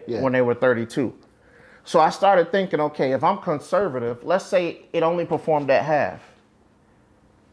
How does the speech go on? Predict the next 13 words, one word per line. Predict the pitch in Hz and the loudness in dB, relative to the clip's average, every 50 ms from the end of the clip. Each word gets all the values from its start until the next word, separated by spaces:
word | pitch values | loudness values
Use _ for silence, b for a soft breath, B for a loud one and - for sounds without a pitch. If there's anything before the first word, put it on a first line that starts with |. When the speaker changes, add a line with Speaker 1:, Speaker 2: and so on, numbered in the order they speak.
| _ _ _ _ _ _ - | _ _ _ _ _ _ -2
Speaker 1:
Would | 139 147 160 147 127 | 0 2 2 2 2
you | 147 202 233 | 0 2 2
be | 208 185 214 208 208 | 2 2 2 4 4
okay | 202 196 196 - 190 190 | 4 4 2 0 0 0
with | 190 180 170 143 | 2 0 0 0
a | 143 | 0
hundred | 135 175 175 175 175 170 - | 0 -2 -2 -2 -2 -8 -4
thousand | - 151 165 170 175 165 170 156 | -2 0 0 0 0 -2 -2 -2
dollars | 160 156 160 160 160 156 | 0 0 0 0 -2 -4
turning | - - 170 160 165 165 160 | -4 -2 -2 -2 -2 -2 -4
into | 160 156 151 | -4 -6 -6
four | 147 - 165 165 160 | -8 -6 -2 -2 -2
million | 160 165 165 165 160 160 156 151 151 156 | -2 0 -2 -2 -2 -2 -4 -6 -8 -14